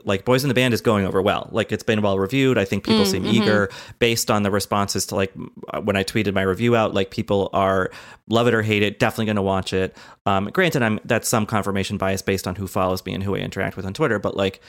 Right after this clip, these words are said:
Speaker 1: I don't know. I, I think that, like, in some ways, a, a kind of accept, like, a violent reaction positively or negatively is the point. And, um, and so, I mean, mission accomplished, even though I gave it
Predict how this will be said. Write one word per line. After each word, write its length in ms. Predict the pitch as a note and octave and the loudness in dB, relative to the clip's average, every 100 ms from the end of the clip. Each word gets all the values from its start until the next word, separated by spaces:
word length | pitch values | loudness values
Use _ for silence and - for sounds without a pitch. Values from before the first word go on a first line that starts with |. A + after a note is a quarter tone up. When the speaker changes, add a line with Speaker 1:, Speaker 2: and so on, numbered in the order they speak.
| - - - - | -20 -20 -14 -4
Speaker 1:
I 80 | D3+ | 0
don't 100 | D#3 | 2
know. 120 | G2 | 2
I, 160 | G#2+ A2+ | 2 0
I 160 | A#2+ B2+ | 0 0
think 300 | - B2+ - | -2 -4 0
that, 220 | A2 - | -2 0
like, 320 | G2+ F#2+ - _ _ _ _ B2 | -2 -2 -8 _ _ _ _ -2
in 100 | A#2 | 0
some 240 | C#3 C3+ | 0 2
ways, 260 | C#3 B2 - _ | 0 -2 -8 _
a, 220 | G#2 G2 - | -2 -2 -4
a 60 | - | -8
kind 220 | - G2 | -4 -4
of 180 | F#2+ - - - - - | -4 -10 -20 -20 -20 -16
accept, 440 | G2+ - - B2 A2+ | -8 -4 -2 0 0
like, 160 | G2+ | 0
a 60 | G2 | -2
violent 420 | F#2+ G#2 A#2+ A2 | -2 0 0 2
reaction 640 | G2+ G2+ G#2+ - G#2 F#2+ G2 - - - _ - | 2 0 0 -2 -2 -2 -6 -14 -20 -20 _ -4
positively 500 | A#2+ B2+ A2 G#2 G2+ | 0 0 0 -2 0
or 180 | G#2 A#2+ | 2 2
negatively 380 | G#2+ F#2+ F#2+ G2+ | 0 -2 -2 -2
is 160 | F#2+ | -2
the 60 | - | -4
point. 380 | - G2 D2+ - _ - | -6 -4 -4 -10 _ -6
And, 420 | G2+ F#2+ F2+ F#2 | -4 -2 -4 -4
um, 340 | F2+ G2 D2+ - | -4 -4 -8 -8
and 120 | G2 F#2+ | -6 -4
so, 440 | - F#2 G#2 - | -2 -2 -2 -6
I 80 | - | -6
mean, 240 | F#2+ F#2+ | -4 -2
mission 240 | G2 A2 A2 | -2 0 -2
accomplished, 500 | F2 G2 G#2 G2 - | 0 0 0 -2 -2
even 260 | F#2+ F#2+ | -4 -2
though 500 | F#2 F#2 F#2 E2 - - | -2 0 -2 -4 -8 -6
I 80 | |
gave 260 | F#2+ G#2 G#2+ | -4 -4 -4
it 180 | G2+ | -6